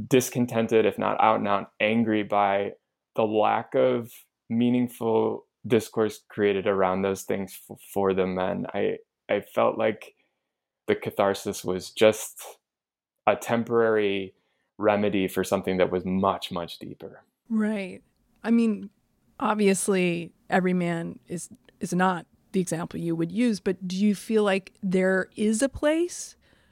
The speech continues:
Speaker 2: where these personal deprivations could be experienced as personal in a way that wouldn't ignore the social, political, economic dimensions? And what would that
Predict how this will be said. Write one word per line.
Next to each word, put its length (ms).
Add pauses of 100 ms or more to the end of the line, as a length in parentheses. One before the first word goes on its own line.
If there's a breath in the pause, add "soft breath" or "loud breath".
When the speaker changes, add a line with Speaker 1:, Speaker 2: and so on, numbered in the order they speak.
(340 soft breath)
Speaker 2:
where 520
these 480
personal 520
deprivations 1120 (140)
could 220
be 140
experienced 600
as 340
personal 600
in 80
a 60
way 180
that 180
wouldn't 300
ignore 600 (260 loud breath)
the 80
social, 420
political, 840 (280 soft breath)
economic 760 (180)
dimensions? 920
And 200
what 220
would 200
that 340